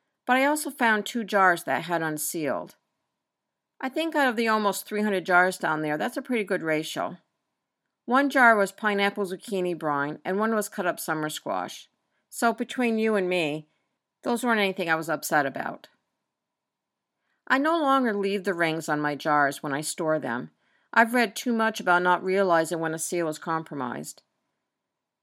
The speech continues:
There were a handful of jars down there that did have the rings on them from when I first started canning, and I hadn't read about removing the rings.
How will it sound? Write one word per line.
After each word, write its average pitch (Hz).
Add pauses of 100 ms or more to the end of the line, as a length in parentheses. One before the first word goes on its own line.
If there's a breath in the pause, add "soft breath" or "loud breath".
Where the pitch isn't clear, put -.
(460)
There 226
were 269
a 247
handful 202
of 170
jars 165
down 160
there 160
that 156
did 214
have 170
the 160
rings 147
on 147
them 143
from 185
when 190
I 165
first 185
started 196
canning, 143
and 180
I 196
hadn't 196
read 185
about 165
removing 170
the 139
rings. 120